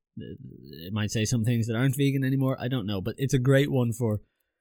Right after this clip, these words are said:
a lot of those ingredients that you're just not sure about. You know cheese is not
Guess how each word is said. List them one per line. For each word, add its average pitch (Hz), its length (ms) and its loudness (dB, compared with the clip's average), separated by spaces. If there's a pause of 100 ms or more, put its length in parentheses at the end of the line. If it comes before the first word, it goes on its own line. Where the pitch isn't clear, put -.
(240)
a - 60 -8
lot 180 160 2
of 208 60 4
those 196 180 2
ingredients 160 480 2
that 123 100 0
you're 131 120 2
just 160 240 2
not 151 180 2
sure 156 340 0
about. 160 400 0
You 127 200 4
know 156 260 6
cheese 120 400 2
is 110 140 -4
not 110 180 0